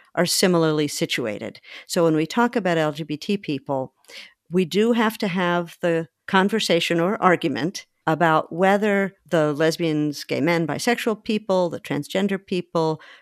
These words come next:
whichever part of our community or our entire community that we're talking about, are we similarly situated to whatever group has rights that we're being denied. So, for example,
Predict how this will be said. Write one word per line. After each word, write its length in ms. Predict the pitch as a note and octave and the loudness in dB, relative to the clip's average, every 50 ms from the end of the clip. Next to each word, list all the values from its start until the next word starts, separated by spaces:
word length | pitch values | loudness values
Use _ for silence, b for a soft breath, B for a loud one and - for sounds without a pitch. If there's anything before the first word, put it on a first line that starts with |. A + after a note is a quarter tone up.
| B B _ - | B B _ -6
whichever 480 | C#3+ D#3+ - - G#3+ G3 G3 G#3+ G3+ | -6 -4 0 0 0 2 2 0 -2
part 300 | G3 - - F#3+ F3+ F3+ | -2 0 2 2 2 2
of 80 | F#3 E3 | 2 0
our 140 | E3 D#3+ D#3+ | 0 -2 -2
community 680 | - - F3 D#3+ D#3+ D#3+ D#3+ D#3 D3 D#3+ D#3 D3+ D3+ | -4 -4 -2 0 0 0 0 0 0 -2 -2 0 0
or 200 | D3 C#3+ D3 D#3+ | 0 0 0 2
our 200 | E3 D#3+ E3 E3 | 2 2 2 2
entire 380 | E3+ F#3 - B3+ C#4 D4 C#4+ - | 0 0 -2 0 0 0 0 -2
community 500 | - - E3+ C#3+ C#3+ D3 C#3+ C#3 C#3 C3+ | -2 -2 -2 0 0 0 -2 -2 -4 -6
that 120 | B2+ C3 B2+ | -6 -6 -6
we're 100 | C#3+ D3 | -8 -8
talking 440 | - - B3 A#3+ A#3+ - G3 F3 D#3+ | -4 -2 -2 -2 0 0 -2 -2 0
about, 280 | C#3 D3+ D3 D3 D3 B B B B B B B | 0 0 -2 -2 -4 B B B B B B B
are 240 | - F#3 G3 A3+ B3 | 2 2 4 4 2
we 160 | B3 B3 A#3+ | 2 0 -2
similarly 640 | G#3 - - - G#3 G#3 G3 F#3+ F3+ F3 E3 E3 D#3 | -2 -2 -4 -2 -2 0 0 0 0 -2 -2 -2 -4
situated 920 | D3+ - - B3 A#3+ - - G3 E3 D3+ C#3 C3+ C3+ C#3 C#3 C3 - B B B B B B - | -4 -4 -2 -2 -2 0 -2 -2 -2 -2 -2 -2 -2 -4 -4 -6 -6 B B B B B B -4
to 300 | - - F#3 E3+ E3 D#3+ | 0 2 2 4 2 2
whatever 460 | D3+ D3 D#3 D3 D#3+ F3+ F3 G3 F#3 | 2 2 2 4 4 4 2 2 -2
group 340 | D#3 - D#3 C#3+ C3+ - - | -2 -2 -2 -2 -2 -4 -8
has 400 | - - B3 B3+ B3 A#3 A#3+ F3+ | -4 0 4 4 4 4 2 0
rights 520 | D#3+ D3 C#3+ B2+ B2+ - - - - b b b b b b b _ | -2 -2 0 -2 -4 -4 -6 -10 -10 b b b b b b b _
that 160 | - D#3+ - E3+ | 0 0 0 2
we're 180 | D#3 D#3+ D#3 | 0 0 2
being 260 | D3 D#3 D3 C#3+ C#3+ | 2 2 0 2 0
denied. 520 | C#3 D#3 D3 C#3 B2+ B2 D3 - - C#3+ - | 0 0 -2 -2 -2 -2 -6 -8 -10 -10 -8
So, 180 | - - F3+ | -2 -2 -2
for 120 | F3 - G3 | 0 0 -2
example, 640 | E3+ F3+ F#3 E3 D#3+ - - E3 D3+ D3 C#3 - | 0 2 2 2 2 0 0 -2 0 -2 -4 -8